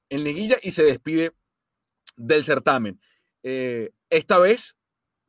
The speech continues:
y por rara vez, Carlos, el mejor y más regular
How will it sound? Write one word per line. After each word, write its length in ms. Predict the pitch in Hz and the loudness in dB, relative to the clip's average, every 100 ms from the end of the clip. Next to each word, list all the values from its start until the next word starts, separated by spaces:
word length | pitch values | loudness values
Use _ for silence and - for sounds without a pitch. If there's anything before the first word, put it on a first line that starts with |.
| - | -12
y 180 | 139 | -10
por 360 | 127 131 117 113 | -6 -4 -4 0
rara 260 | 180 254 190 | 2 4 4
vez, 220 | 196 220 | 2 0
Carlos, 460 | 190 196 233 233 _ | 0 2 -2 -6 _
el 240 | 151 147 | 2 2
mejor 520 | 135 135 131 185 208 - | 0 -6 -2 0 0 -4
y 140 | 139 | -6
más 160 | 139 139 | -4 -4
regular 480 | 185 220 226 247 | -2 2 2 2